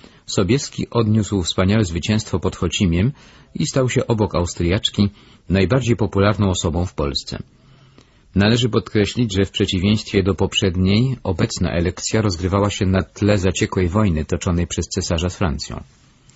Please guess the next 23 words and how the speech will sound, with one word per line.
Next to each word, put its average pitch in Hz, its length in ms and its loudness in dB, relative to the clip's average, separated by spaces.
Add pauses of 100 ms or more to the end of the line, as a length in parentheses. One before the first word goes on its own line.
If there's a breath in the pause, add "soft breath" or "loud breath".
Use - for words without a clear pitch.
(720 soft breath)
Natychmiast 160 480 0
po 131 80 2
śmierci 104 400 0
Michała 92 280 2
Korybuta 95 560 0 (480 loud breath)
baron 120 460 4
Lisola 107 720 2
opracował 104 600 0
w 80 60 -4
Wiedniu 104 320 0
memoriał 98 600 2 (480 loud breath)
głoszący, 113 500 2
że 98 240 2 (500 soft breath)
interes 120 640 2
Najjaśniejszej 95 680 2
Królowej 113 540 2 (160)
nie 98 120 2
może 110 240 2
być 113 180 -2
oddzielony 98 640 2
od 95 120 0
interesu 98 540 0
Rzeczypospolitej. 95 920 -2